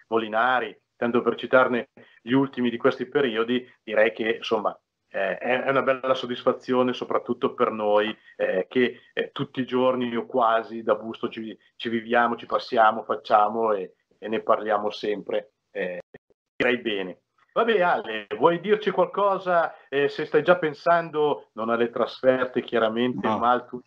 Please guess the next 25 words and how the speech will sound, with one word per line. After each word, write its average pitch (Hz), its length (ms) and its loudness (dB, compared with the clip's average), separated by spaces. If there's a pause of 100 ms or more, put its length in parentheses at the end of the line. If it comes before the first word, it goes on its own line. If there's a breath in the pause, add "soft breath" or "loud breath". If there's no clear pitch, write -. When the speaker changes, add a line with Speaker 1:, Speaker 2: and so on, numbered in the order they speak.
(200)
Speaker 1:
girottino? 151 640 0 (800)
Speaker 2:
No, 147 280 2
eh, 117 400 -2
sì, 120 300 -2
eh, 104 320 -6
certamente, 120 580 0
purtroppo 123 560 0
come 131 200 0
ho 127 40 -2
scritto 135 320 -2
nell'editoriale, 127 1600 -2
eh, 107 60 -12
del 107 180 -16
girottino 113 520 -10
appunto 117 640 -2
finale 131 640 -2 (260)
è 113 140 -4
stata 123 320 0
una 127 240 0
corsa 139 420 2
molto 131 480 0
breve, 113 540 -2
perché 98 480 -2
appena 117 400 2
iniziata 104 1080 -2